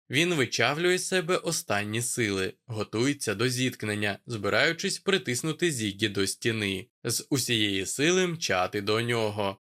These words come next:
Один погляд на цього павука, і він знає, що зможе його здолати.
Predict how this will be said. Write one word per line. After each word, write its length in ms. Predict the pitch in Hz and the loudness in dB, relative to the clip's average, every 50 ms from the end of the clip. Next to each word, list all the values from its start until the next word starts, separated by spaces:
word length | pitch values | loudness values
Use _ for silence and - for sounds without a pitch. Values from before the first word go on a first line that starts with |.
| _ _ - | _ _ -4
Один 340 | 113 117 117 117 104 98 | -2 0 0 0 -2 0
погляд 400 | - - 156 151 143 131 127 - - | 0 0 0 2 2 0 0 -2 -4
на 160 | 143 139 135 | -2 -2 -2
цього 320 | 123 - 131 113 123 117 104 | 0 0 0 0 0 0 0
павука, 600 | - 107 101 101 110 110 - 170 180 180 165 - - | 0 0 2 2 2 0 2 2 2 2 0 -2 -2
і 120 | 180 196 | -2 -2
він 160 | 196 208 196 165 | 0 0 0 0
знає, 420 | 127 117 120 139 160 175 185 185 | 0 0 2 2 4 2 2 0
що 160 | - 202 190 | 0 0 0
зможе 440 | 151 127 117 107 110 117 117 127 147 | 0 0 -2 0 0 0 0 2 2
його 340 | 147 147 139 104 104 101 98 | 2 2 0 0 -2 -2 -2
здолати. 840 | 98 95 104 107 110 107 104 101 95 95 92 - 107 98 92 92 | -2 0 2 4 4 4 4 2 2 0 -2 -2 -2 -2 -2 -2